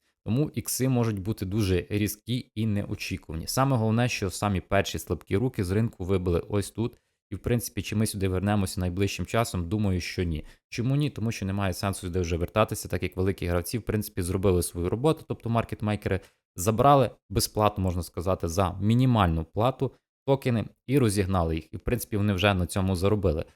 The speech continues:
Але я думаю, їхні цілі набагато вищі, тому що знаю багато блогерів, які купляли на дуже немаленькі суми, відповідно, токени і тримають їх як мінімум до десяти центів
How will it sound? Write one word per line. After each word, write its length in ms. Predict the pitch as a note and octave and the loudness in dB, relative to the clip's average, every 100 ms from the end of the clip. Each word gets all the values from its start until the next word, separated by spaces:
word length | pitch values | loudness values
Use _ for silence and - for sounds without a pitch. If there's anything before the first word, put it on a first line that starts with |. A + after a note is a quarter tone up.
| _ - | _ 2
Але 160 | D3 | 6
я 60 | C3+ | 6
думаю, 300 | A#2 A#2+ G#2+ | 4 4 4
їхні 220 | G#2+ G#2 | 2 -4
цілі 240 | F2+ A2+ G2 | -4 -2 0
набагато 640 | A2 G#2 G#2 F2+ - D#2+ | -2 0 2 2 0 -6
вищі, 340 | E2 F2+ - | -2 -2 -2
тому 220 | - A2+ | -4 -4
що 120 | G#2+ G2 | -4 -2
знаю 220 | G2+ F2+ | 0 0
багато 380 | E2 F#2 - E2+ | 2 0 0 -4
блогерів, 480 | F2+ G2 E2+ E2 | 2 2 2 -2
які 200 | F2 - | -6 -10
купляли 440 | - - G2+ F#2+ E2+ | -18 -6 0 2 2
на 120 | G2+ | -2
дуже 400 | G#2+ A2+ E2+ E2 - | -2 -2 0 -4 -2
немаленькі 640 | G#2+ A#2 A2+ F2+ D#2+ - | 0 2 4 4 0 -4
суми, 400 | - - F#2+ E2 D#2 _ _ - | -10 -2 0 2 -2 _ _ -14
відповідно, 420 | - - G2 F2 | -10 -2 0 0
токени 400 | D#2+ B2+ - B2 - | 0 0 0 -4 -2
і 120 | D3 | -4
тримають 520 | D3 - G2+ A2+ A#2+ G2+ | -2 -2 2 2 0 -2
їх 140 | - | -8
як 140 | F2+ | -4
мінімум 320 | G#2+ B2 G2 F2 | -2 0 0 2
до 160 | A2+ | 2
десяти 480 | G#2+ G2+ - E2+ G2 | 2 -2 -2 -4 -6
центів 420 | - F#2 G2 G2+ | -4 -4 -2 -6